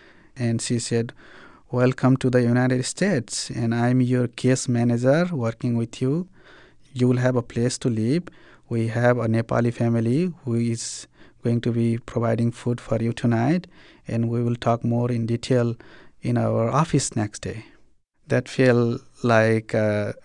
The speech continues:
very great to me because it was so welcoming. Being a refugee is a lot of ways, it is traumatized and stigmatized. You know, nobody would care for you, nobody would welcome for you.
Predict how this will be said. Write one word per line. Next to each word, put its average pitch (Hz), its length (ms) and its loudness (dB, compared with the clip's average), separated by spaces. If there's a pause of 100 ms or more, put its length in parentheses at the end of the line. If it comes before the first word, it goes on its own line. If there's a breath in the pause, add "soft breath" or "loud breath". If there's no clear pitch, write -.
(320)
very 135 320 4
great 127 320 2
to 131 140 2
me 117 200 4
because 110 380 0
it 113 140 -4
was 113 160 -2
so 117 180 -2
welcoming. 131 720 2 (580 soft breath)
Being 127 280 4
a - 20 2
refugee 117 560 -2
is 113 160 -6
a 120 80 -10 (140)
lot 147 120 0
of 127 120 -2
ways, 113 340 2
it 117 160 -6
is 113 220 -6
traumatized 117 1000 -2
and 107 200 -10 (260)
stigmatized. 123 1120 0 (680 loud breath)
You - 80 -8
know, 120 60 -4
nobody 123 380 2
would 113 240 -4
care 123 280 0
for 123 240 -2
you, 120 200 0
nobody 120 380 0
would 113 180 -4
welcome 123 440 0
for 123 160 -2
you. 117 320 -2